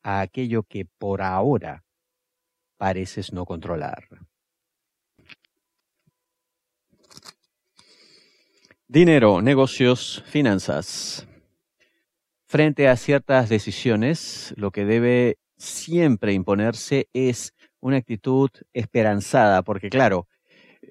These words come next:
eh, tampoco debemos asumir el destino, pues, con pesimismo, con tristeza,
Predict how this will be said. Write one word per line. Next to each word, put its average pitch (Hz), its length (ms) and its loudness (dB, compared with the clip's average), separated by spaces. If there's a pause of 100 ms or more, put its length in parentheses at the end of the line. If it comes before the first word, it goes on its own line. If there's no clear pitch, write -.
(120)
eh, 98 580 -2
tampoco 127 720 4
debemos 135 420 2
asumir 120 480 2
el 127 140 2
destino, 127 640 2
pues, 113 180 -4
con 107 160 -2
pesimismo, 113 880 0
con 113 180 -4
tristeza, 110 920 0